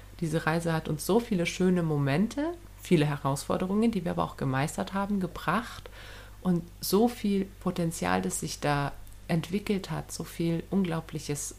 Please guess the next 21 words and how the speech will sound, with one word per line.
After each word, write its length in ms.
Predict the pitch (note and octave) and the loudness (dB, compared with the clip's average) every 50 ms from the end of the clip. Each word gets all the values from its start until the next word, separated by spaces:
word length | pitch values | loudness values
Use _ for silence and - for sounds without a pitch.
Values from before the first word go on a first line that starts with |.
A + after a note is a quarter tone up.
| - - | -6 -2
Wachstum 520 | - A3+ A3+ - - - - E3 D#3 C#3+ - | -2 -2 -2 -6 -10 -6 -4 -4 -4 -2 -2
in 140 | D#3 D3+ | -2 -2
uns 220 | C#3+ C#3 C#3 - - | -2 -2 -4 -6 -2
allen, 400 | - E3+ F#3 G3 F#3+ E3 C#3+ C#3+ | 0 0 2 4 4 4 4 4
in 160 | - C#3 D3 | 2 2 0
uns 220 | D3+ D3 - - - | -2 -2 -4 -6 -4
persönlich 560 | - - D#3 C3+ D#3+ G#3+ C4 D4+ D#4 - - | -2 0 0 2 4 4 4 2 2 -2 -4
als 180 | E3 D#3+ - - | -4 -4 -2 -4
auch 220 | E3 D#3+ - - - - - - - - - - - | -4 -6 -6 -10 -14 -16 -16 -14 -14 -14 -14 -8 -2
in 160 | - D#3+ - | 0 0 2
uns 160 | D#3+ E3+ E3 | 2 2 2
als 200 | - C#3 - - | 0 -4 -4 -4
Familie. 640 | - C#3+ C#3+ C#3+ D3 E3+ F3 E3 C#3+ C3+ C#3+ - C#3+ C#3+ - - - - - - - - - - - - - - - | -4 -2 0 2 4 4 2 2 0 -2 -4 -6 -6 -8 -12 -16 -18 -18 -18 -18 -10 -8 -6 -6 -6 -8 -12 -14 -6
Dafür 260 | - - - - F#3+ F#3+ | -2 -2 2 6 8 6
hat 140 | F#3+ F#3+ | 6 6
sich 100 | F#3+ F#3 | 4 0
das 160 | - F#3+ F3+ - | 0 -2 2 2
jetzt 240 | E3+ E3+ - - | 2 2 2 -2
super 340 | - G#3+ G#3 - G3 F3+ E3+ | 0 0 0 0 0 -2 0
angeboten, 840 | - D3 E3 E3+ E3+ E3 - - D3+ D3+ D#3 D#3 - - D3+ D3 D3+ D3 - - - - - - - - | 2 2 2 2 2 0 2 2 4 4 4 2 2 2 2 2 2 0 -4 -12 -14 -14 -14 -16 -6 0
das 340 | - F#3+ - - - - | 0 2 2 2 -2 -4